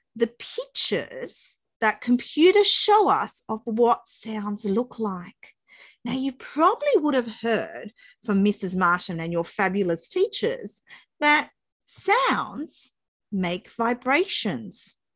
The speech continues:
And when they travel through the air, these are called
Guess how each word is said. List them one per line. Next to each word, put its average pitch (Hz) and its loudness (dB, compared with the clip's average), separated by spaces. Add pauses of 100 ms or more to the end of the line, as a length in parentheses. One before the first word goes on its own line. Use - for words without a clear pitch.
(340)
And 247 6
when 381 2
they 403 4
travel 254 0
through 349 0
the 359 4
air, 202 -2 (480)
these 285 0
are 330 0
called 165 0